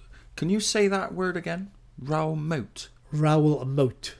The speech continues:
Speaker 1: Who the fuck is Raoul Moat?
Speaker 2: Do you not remember that? It's not that long ago. It's less than ten years ago.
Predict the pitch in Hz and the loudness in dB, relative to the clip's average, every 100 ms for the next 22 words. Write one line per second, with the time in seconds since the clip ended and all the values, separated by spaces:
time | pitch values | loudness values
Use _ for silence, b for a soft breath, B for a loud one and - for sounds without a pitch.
0 | - - 190 190 110 - - - 139 - | -12 -2 -2 -2 -6 -8 -16 -4 -4 -4
1 | - - 110 104 117 113 104 104 98 233 | -12 -10 -8 -2 0 0 0 -2 0 0
2 | 269 277 262 311 339 196 98 - - - | -2 -2 2 2 4 2 2 -8 -10 -8
3 | 277 202 226 143 120 104 120 170 254 - | -6 -6 -4 -4 -6 -6 -2 -2 -2 -6
4 | 262 220 196 190 - 185 165 180 165 - | -6 -8 -6 -6 -4 -2 -2 -2 -4 -8
5 | 104 143 | -8 -8